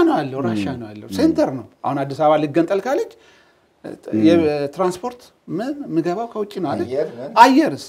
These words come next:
Speaker 1: ከዛ ፑቲን ከ-፣ ከላይ አየሩን፣ እ፣
Speaker 2: ም።
Speaker 1: በቃ አይፈቅድም። በዛ «እሺ በቃ አብረን እንኑር» ብለው እንደገና
Speaker 2: ም።
Speaker 1: ስፓሻል ሎኬሽን ወሳኝ ነው። ኢትዮጵያ ውስጥም ለምሳሌ ስለ ኦሮሚያ መገንጠል ሲያነሱ፣ አ፣ ዶክተር መራራ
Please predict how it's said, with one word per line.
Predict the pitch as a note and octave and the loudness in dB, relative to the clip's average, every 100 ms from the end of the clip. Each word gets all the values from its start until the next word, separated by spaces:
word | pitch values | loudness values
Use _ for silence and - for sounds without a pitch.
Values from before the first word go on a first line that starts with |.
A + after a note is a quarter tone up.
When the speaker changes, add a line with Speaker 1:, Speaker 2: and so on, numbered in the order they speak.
| _ - | _ -10
Speaker 1:
ከዛ | E4 G#4+ | -6 -6
ፑቲን | A4 G4 G4+ E4 | -2 -2 -2 -4
ከ-፣ | G#3+ G#3 | -4 -4
ከላይ | G#3+ C4 B3 F#3+ | -6 -6 -8 -4
አየሩን፣ | D#3+ D#3+ E3+ E3+ E3+ | -2 -2 -4 -8 -10
እ፣ | D#3 - - C#3 C#3 C#3 C3 | -16 -18 -18 -18 -18 -20 -16
Speaker 2:
ም። | A#2 A2 | -12 -12
Speaker 1:
በቃ | G2+ A#2+ | -10 -10
አይፈቅድም። | C3 C#3 C3 D#3+ - _ _ _ _ - | -10 -10 -12 -14 -20 _ _ _ _ -10
በዛ | C3+ E3 G#3+ | -10 -10 -14
«እሺ | G3+ - | -16 -10
በቃ | C3 A#2+ B2 | -10 -4 -4
አብረን | A#2+ A#2+ G#2+ | -4 -8 -12
እንኑር» | G#2 A2 A2 | -14 -16 -12
ብለው | B2+ G3 F4 G3+ C3 - | -8 -8 -8 -10 -14 -14
እንደገና | A#2+ A#2+ B2 - | -12 -10 -10 -8
Speaker 2:
ም። | F#3+ | -8
Speaker 1:
ስፓሻል | F3+ F3+ G3+ G3+ | -2 -2 0 -2
ሎኬሽን | A3 D4+ - A3+ | -4 -6 -4 -2
ወሳኝ | E3+ - B2 G2+ | -2 -2 -8 -8
ነው። | F2+ _ _ _ - | -14 _ _ _ -8
ኢትዮጵያ | G3 D4 C4 A#3+ | -6 -4 0 0
ውስጥም | G3+ E3 D3 | 0 -4 -4
ለምሳሌ | C3+ C3+ C3 B2 | -4 -6 -8 -10
ስለ | A#2+ A#2+ A2+ - | -10 -10 -6 -2
ኦሮሚያ | C#3 C#3+ B2 A2 | 0 0 -4 -6
መገንጠል | C3 C#3+ C#3 C3+ | -4 -4 -4 -6
ሲያነሱ፣ | A#2 A#2+ B2+ A#2+ B2 | -8 -8 -8 -8 -6
አ፣ | A#2 G#2+ | -6 -8
ዶክተር | G#2+ A#2 C3 | -10 -10 -8
መራራ | C#3+ D#3 F#3+ | -4 -4 -4